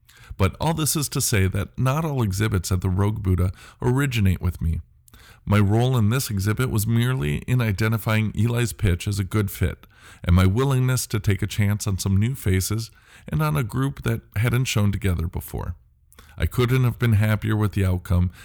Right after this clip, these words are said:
and so mad props to Eli Lipson for having the vision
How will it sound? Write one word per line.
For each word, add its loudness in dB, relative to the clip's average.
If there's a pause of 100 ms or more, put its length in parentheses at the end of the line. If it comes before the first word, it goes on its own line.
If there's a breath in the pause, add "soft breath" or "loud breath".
and 0
so 2
mad 2
props -2
to -2
Eli 2
Lipson 0
for 0 (260 loud breath)
having 2
the 2
vision 4